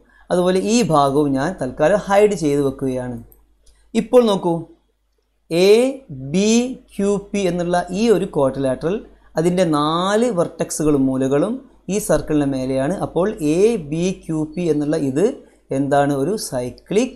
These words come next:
quadrilateral ആണ്, യാതൊരു സംശയവും ഇല്ല. Here എ ബി ക്യു പി, എ ബി ക്യു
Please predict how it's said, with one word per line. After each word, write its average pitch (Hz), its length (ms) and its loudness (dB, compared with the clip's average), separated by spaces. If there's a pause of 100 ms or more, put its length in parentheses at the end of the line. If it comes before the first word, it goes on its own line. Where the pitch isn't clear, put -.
quadrilateral 135 480 -6
ആണ്, 147 100 -4 (120)
യാതൊരു 127 380 -6
സംശയവും 143 440 -2 (380)
ഇല്ല. 170 140 0 (320)
Here 185 280 6 (220)
എ - 20 8 (160)
ബി 240 100 4 (160)
ക്യു 196 140 2 (140)
പി, 160 100 4 (460)
എ - 20 0 (120)
ബി 185 100 2 (100)
ക്യു 160 140 0